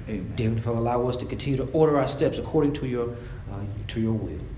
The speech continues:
Speaker 2: Allow us to realize the need to live a life of righteousness according to your will, obedience to your will. Allow us to seek, uh, to live a life of spirituality, dear Heavenly Father, not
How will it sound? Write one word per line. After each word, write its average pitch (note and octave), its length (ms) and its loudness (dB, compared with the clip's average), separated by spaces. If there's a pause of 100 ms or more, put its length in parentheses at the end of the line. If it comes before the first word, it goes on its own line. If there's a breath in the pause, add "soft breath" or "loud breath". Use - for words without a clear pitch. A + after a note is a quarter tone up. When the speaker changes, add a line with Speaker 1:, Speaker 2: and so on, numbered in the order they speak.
(380 loud breath)
Speaker 2:
Allow A#2+ 240 4
us B2+ 120 0
to C3+ 120 0
realize B2+ 580 4
the B2 80 -4
need C3 480 2
to - 80 -4
live A#2 140 0
a A2+ 40 0
life A#2 260 0 (240 loud breath)
of A2+ 160 -4
righteousness - 560 0 (180)
according G#2+ 440 -4
to G#2 100 -6
your F#2+ 120 -4
will, F2 220 -8 (220)
obedience B2+ 600 2 (340 loud breath)
to A#2+ 120 -4
your G#2+ 120 -4
will. G2 180 -6 (460 loud breath)
Allow B2 280 0
us C3+ 140 0
to - 60 -4
seek, F3+ 400 -2 (180)
uh, G#2+ 140 -6
to C3 100 -2
live C3+ 140 0
a C3 40 0
life C#3 240 2 (320 loud breath)
of A2+ 80 -6
spirituality, D3 760 2
dear F#2+ 100 -6
Heavenly G2+ 140 -8
Father, A2 220 -2
not D#3 340 -2